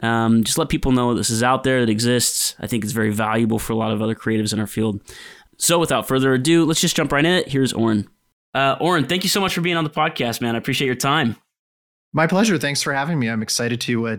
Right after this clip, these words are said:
Speaker 2: dive into some juicy details.
Speaker 1: Ooh, oh man.
Speaker 2: About, about,
Speaker 1: I,
Speaker 2: about all things.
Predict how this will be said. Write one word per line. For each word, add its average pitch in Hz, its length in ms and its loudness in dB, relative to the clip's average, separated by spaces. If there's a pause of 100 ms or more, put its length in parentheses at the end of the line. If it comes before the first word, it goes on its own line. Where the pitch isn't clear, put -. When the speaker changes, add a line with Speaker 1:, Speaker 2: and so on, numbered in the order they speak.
Speaker 2:
dive 117 360 -2
into 120 420 -2
some 104 200 -6
juicy 113 380 -4
details. 104 720 -4 (400)
Speaker 1:
Ooh, 156 320 4 (160)
oh 151 140 2
man. 143 440 2 (200)
Speaker 2:
About, 131 240 2
about, - 120 -8
Speaker 1:
I, 160 40 -2
Speaker 2:
about 143 240 0
all 160 160 0
things. 135 540 0